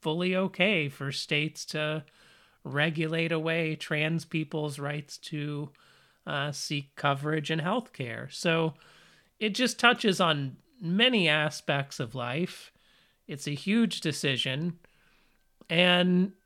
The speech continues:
you know, something that Senator Klobuchar has been pointing out as she's made the rounds on C B S and The Daily Show, Roe v. Wade was a seven to two decision by the Supreme Court,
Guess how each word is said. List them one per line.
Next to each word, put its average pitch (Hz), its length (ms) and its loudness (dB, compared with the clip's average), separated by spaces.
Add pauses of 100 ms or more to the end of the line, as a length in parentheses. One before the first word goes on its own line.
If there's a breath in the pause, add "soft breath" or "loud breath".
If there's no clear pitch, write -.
(400)
you 185 100 0
know, 175 160 4
something 190 500 6
that 151 300 0
Senator 165 480 4
Klobuchar 170 640 2
has 151 100 0
been 151 220 -2
pointing 156 400 0
out 196 220 2
as 147 100 -2
she's 147 280 -4
made 156 300 0
the 139 100 -2
rounds 151 500 0
on 131 160 -6
C - 260 -4
B 147 220 -4
S 160 380 -6
and 123 120 -6
The 120 60 -6
Daily 151 440 -4
Show, 143 520 -2 (1080 soft breath)
Roe 233 320 0
v. 247 200 2
Wade 180 420 6
was 143 200 0
a 139 60 0
seven 180 500 4
to 147 80 0
two 165 260 0
decision 139 600 -2
by 127 160 -2
the 139 120 -6
Supreme 139 540 -4
Court, 120 420 -6